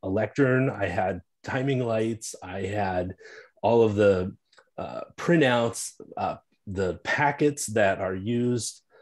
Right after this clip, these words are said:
for the guests that attended, and it was a full crowd that we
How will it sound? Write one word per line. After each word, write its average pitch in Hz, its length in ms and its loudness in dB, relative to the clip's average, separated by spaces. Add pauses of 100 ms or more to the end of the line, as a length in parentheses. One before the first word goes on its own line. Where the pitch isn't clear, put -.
(380)
for 95 640 0
the 87 400 0
guests 117 380 2
that 92 140 -2
attended, 113 480 -2
and 104 140 2
it 92 60 -4
was 85 120 -6
a - 40 -16
full 117 520 0
crowd 98 520 -2
that 98 120 -2
we 92 360 -6